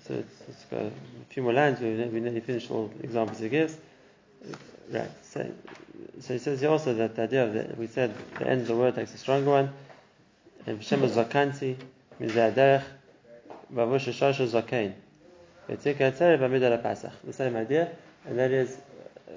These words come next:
when Yitzchak says, "Hinei no Zakanti," so why does the past tense? It should be Zakain is old. A person is old is a Zakain. When you say it, "I became old," so it becomes not Zakainti, but Zakanti.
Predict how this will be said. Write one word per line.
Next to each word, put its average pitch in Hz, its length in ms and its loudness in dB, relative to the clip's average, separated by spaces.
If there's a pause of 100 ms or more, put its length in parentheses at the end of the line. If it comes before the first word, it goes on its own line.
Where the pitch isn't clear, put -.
when 120 380 -2 (1120)
Yitzchak 139 380 -2
says, 117 180 -2
"Hinei 131 240 2
no 135 160 4
Zakanti," 110 640 -2 (680)
so 117 540 2 (340)
why 123 260 4
does 139 120 2
the 120 60 -2
past 135 360 2
tense? 110 240 -6
It 123 80 -12
should 123 140 -6
be 117 80 -2
Zakain 120 400 -2
is 107 140 -2
old. 107 260 0 (100)
A - 40 -14
person 123 280 -6
is 110 60 -6
old 117 240 4
is 107 240 -4
a - 20 2
Zakain. 110 300 -2 (500)
When - 120 -6
you 110 80 -2
say 131 260 2
it, 127 260 -6
"I 123 120 0
became 120 480 -2
old," 135 360 0 (500)
so - 160 -4
it 110 80 -4
becomes 117 360 -2
not 135 100 0
Zakainti, 120 640 -2
but 107 140 -6
Zakanti. 120 540 -6